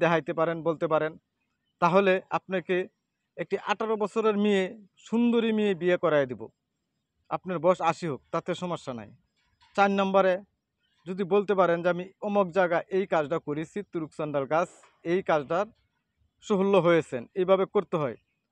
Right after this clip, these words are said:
তাহলে আপনার বিয়েতে যা খরচ হয়, সম্পূর্ণ খরচ আমি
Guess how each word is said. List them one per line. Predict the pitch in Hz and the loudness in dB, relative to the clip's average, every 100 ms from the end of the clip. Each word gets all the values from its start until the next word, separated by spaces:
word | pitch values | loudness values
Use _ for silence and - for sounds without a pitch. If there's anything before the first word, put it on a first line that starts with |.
| - | -2
তাহলে | 175 196 | 2 4
আপনার | 190 202 196 147 | 2 -2 -4 2
বিয়েতে | 202 202 196 123 | 2 2 -2 2
যা | 160 175 | 2 2
খরচ | 214 - 190 | -2 -2 2
হয়, | 175 147 - _ _ | 2 2 -4 _ _
সম্পূর্ণ | - 214 202 208 202 202 | -8 -6 -4 -4 -2 -2
খরচ | 214 - 208 190 | -4 -4 -2 0
আমি | 208 | -2